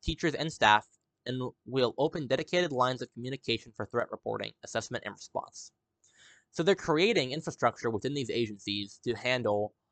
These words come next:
um, basically parents at school board meetings. Again, just, just more bureaucracy, more positions that have to be filled, more jobs to be done, when these jobs could literally just be handled on,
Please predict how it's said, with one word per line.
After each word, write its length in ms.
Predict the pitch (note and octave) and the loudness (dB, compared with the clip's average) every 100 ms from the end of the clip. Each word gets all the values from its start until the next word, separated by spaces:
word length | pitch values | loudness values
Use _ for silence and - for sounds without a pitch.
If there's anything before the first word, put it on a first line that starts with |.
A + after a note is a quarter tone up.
| _ _ - | _ _ 2
um, 280 | A2 G2 D2 _ _ _ _ _ _ _ _ _ | 4 4 -2 _ _ _ _ _ _ _ _ _
basically 360 | C3+ C#3+ C3+ B2+ | 0 2 2 -4
parents 320 | - B2+ B2+ | 0 0 2
at 80 | A2+ | -4
school 160 | - A2 | -4 -4
board 200 | G#2+ G2+ | -4 -6
meetings. 400 | F2+ - - - _ _ _ _ _ _ _ - | -18 -18 -20 -20 _ _ _ _ _ _ _ -6
Again, 380 | C#3 A3 A#3 C#3 | 2 2 2 -2
just, 180 | E3+ - _ | -4 -6 _
just 120 | F3+ | -8
more 160 | C#3+ F#3+ | -2 -2
bureaucracy, 800 | G3 E3 F3+ G#3 C3 - G2+ G#2+ _ _ _ _ _ | 2 8 8 8 0 -2 -10 -10 _ _ _ _ _
more 720 | B2 B2+ C#3 D3+ D#3+ E3 E3 | -4 2 6 8 8 8 6
positions 440 | - B2+ C#3+ D#3+ D#3 | 2 0 0 0 -2
that 80 | D3+ | 0
have 120 | D3+ | 8
to 80 | D#3 | 6
be 80 | C#3+ | 6
filled, 300 | B2+ B2+ A#2+ | 4 4 4
more 160 | C3 | 0
jobs 380 | A#2+ B2 B2 - | 6 8 8 2
to 60 | B2 | -10
be 100 | A#2 | 2
done, 320 | G#2 G#2 G2+ _ _ _ _ _ C#3+ | 4 4 2 _ _ _ _ _ 0
when 100 | E3+ | 2
these 140 | F#3 | 4
jobs 380 | B2+ A#2+ - - | 8 8 8 -4
could 160 | - D3 | -2 2
literally 320 | D3+ G3+ A3 | 4 6 6
just 180 | F3+ - | 4 2
be 80 | D3 | 0
handled 320 | D3 C3+ A#2+ | 2 4 4
on, 140 | A2+ | 2